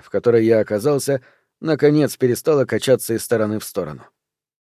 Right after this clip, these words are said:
Поднявшись с пола, я подошел к единственной двери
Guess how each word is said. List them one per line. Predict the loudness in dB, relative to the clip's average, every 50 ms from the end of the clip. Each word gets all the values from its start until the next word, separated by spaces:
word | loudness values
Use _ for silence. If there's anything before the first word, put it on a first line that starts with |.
| _ _ _ _ _ _
Поднявшись | -2 -2 0 0 2 0 0 0 -2 -4 -4 -6
с | -6
пола, | -2 2 2 4 4 4 2 0 -2 -4
я | -4 -4 -2
подошел | 0 0 0 0 2 2 2 2 2
к |
единственной | 0 -2 0 0 0 -2 -2 -6 -6 -4 -2 -2 -2
двери | -2 -2 -4 -4 -4 -6 -10 -14